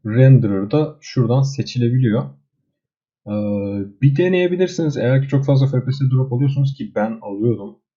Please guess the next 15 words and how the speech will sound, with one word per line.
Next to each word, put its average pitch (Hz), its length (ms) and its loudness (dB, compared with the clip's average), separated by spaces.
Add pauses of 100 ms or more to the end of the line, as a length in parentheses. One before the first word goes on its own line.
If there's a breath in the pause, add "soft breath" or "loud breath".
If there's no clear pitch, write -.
(260)
Bunu 113 200 -2
ben 107 200 0
bir 127 260 -4
deneyeceğim 104 480 0
yenilikte. 87 360 -6
Hatta 135 200 0
yenilikten 120 500 2
önce 110 240 0
bir, 104 80 -6 (500)
yani 98 360 -6
deneme 110 540 0 (760)
koşusu 107 440 -4
yapabilirim 101 640 0
bunun 82 180 -6
için. - 240 -12